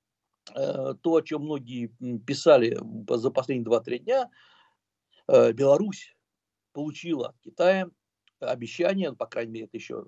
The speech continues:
обещание, инвестиции на пятьсот миллионов долларов. Э, об этом, эм, это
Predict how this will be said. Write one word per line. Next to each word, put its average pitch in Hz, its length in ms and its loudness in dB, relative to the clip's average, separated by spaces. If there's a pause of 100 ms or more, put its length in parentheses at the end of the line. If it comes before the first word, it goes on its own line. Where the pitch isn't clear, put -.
обещание, 180 540 2 (280)
инвестиции 127 680 2
на 117 240 4
пятьсот 139 580 2
миллионов 120 640 2
долларов. 120 440 2 (840)
Э, 131 280 10
об 139 260 -2
этом, 175 360 -2
эм, 123 840 -8
это 139 260 0